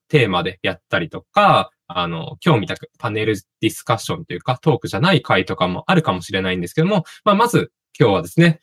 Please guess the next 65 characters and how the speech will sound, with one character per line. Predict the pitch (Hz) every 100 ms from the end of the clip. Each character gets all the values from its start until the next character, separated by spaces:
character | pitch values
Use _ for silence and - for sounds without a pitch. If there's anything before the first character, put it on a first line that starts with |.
| _ -
あ | 117 107
の、 | 90 92 90 87 87 85 85 82 _ _
二 | - 104
人 | 92
で | 85
の、 | 85 80 _
え | 85
ー、 | 85
ト | - 90
ー |
ク | -
っ | -
て | 135
い |
う |
の | 160
を |
一 | 104 - -
時 | -
間 | - 131
ぐ |
ら | 156 156
い | - _ -
や | 98
っ | _ -
て |
い | 90
こ | 104
う |
か | - 117
な | 180
と | 175 - _ -
思 | 95
っ | 85
て | -
い | 85
ま | 95 139
す。 | - - _
皆 | -
さ | -
ん | 92
来 | -
て |
い | 95
た | 87
だ |
い | 85
て | 87
あ |
り | 117
が |
と | 123
う |
ご | 107
ざ | 117
い |
ま | 143
し | 156
た。 | 147 - _ _ _ _ _ _
は | - - 110
い。 | - _ _ - _ _ _ -
で、 | 180
え | 190
っ | 175
と、 | 190 185 170 170 160